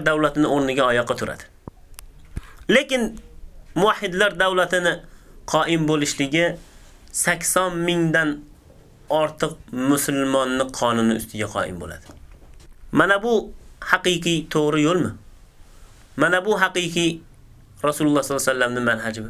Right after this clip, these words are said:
Manhaj emas edi. Murobitlar davlatini ta'sis qilgan Abdulloh ibn Yasinni manhaji emas edi.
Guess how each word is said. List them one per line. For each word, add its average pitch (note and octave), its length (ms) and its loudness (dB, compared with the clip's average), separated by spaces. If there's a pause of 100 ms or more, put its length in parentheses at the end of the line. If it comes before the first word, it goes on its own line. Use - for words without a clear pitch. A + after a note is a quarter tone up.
(100)
Manhaj F3 280 0
emas A3 220 0
edi. D3+ 180 -2 (1600)
Murobitlar D#3+ 600 0 (100)
davlatini F3 580 2
ta'sis F3+ 440 0
qilgan E3 360 2 (1160)
Abdulloh D3 500 0
ibn C#3+ 120 0
Yasinni C3 520 0 (460)
manhaji A#2+ 440 0
emas A#2 220 0
edi. - 140 -16